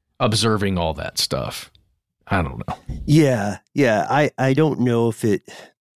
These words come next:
Speaker 2: it proposes a solution to the investigation, but it doesn't get us across the finish line.
Speaker 1: Yeah.
Speaker 2: It's, it's not a hundred percent.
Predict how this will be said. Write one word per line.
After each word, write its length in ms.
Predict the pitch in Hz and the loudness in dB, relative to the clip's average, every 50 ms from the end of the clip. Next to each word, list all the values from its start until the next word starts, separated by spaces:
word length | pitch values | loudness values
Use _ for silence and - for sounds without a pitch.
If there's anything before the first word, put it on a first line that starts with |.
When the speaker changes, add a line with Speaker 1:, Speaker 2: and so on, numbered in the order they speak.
| _ _ _ _ | _ _ _ _
Speaker 2:
it 180 | - 160 139 - | 2 2 2 2
proposes 760 | - 131 110 - 127 120 123 135 143 123 131 147 139 117 127 | 0 -2 0 2 2 2 4 4 2 2 0 0 0 0 0
a 100 | 107 104 | 0 0
solution 720 | - - 107 95 92 101 107 113 110 - - 113 113 120 120 | 0 0 0 0 2 2 2 2 2 2 2 2 2 2 2
to 120 | - 110 | 0 0
the 160 | 101 104 101 | 2 2 2
investigation, 1040 | 92 92 92 101 104 107 - - 107 95 85 92 92 101 101 - - 120 123 123 113 | 2 2 0 0 0 0 0 0 0 0 2 2 2 2 2 2 2 2 2 2 0
but 120 | 110 104 92 | 0 0 -2
it 120 | 95 85 | -2 0
doesn't 320 | - 104 98 92 107 98 87 | 0 0 2 2 0 0 0
get 200 | - 101 92 90 | 0 0 0 0
us 160 | 92 - - | 0 -2 -2
across 400 | 90 82 - - 82 78 76 - | -4 -4 -2 0 0 0 0 -2
the 100 | - 90 | -6 -8
finish 420 | 87 - 92 82 69 64 - - - | -4 -4 -4 -2 -2 -4 -4 -4 -6
line. 160 | - - - - - - _ _ _ _ _ _ _ - | -6 -6 -8 -12 -18 -20 _ _ _ _ _ _ _ 0
Speaker 1:
Yeah. 240 | 117 127 135 117 120 | 2 2 4 4 2
Speaker 2:
It's, 220 | 110 - - - - _ _ _ _ | 2 0 -2 -8 -10 _ _ _ _
it's 220 | - 120 117 - - | -2 -2 -2 0 2
not 300 | 123 120 117 120 123 120 | 2 2 2 2 2 2
a 100 | 117 113 | 2 2
hundred 380 | 110 113 107 104 104 101 - | 0 0 0 0 0 -2 -2
percent. 580 | - 101 95 87 - - 80 64 55 - _ - | -4 -4 -4 -2 -2 -2 -2 -2 -4 -8 _ -18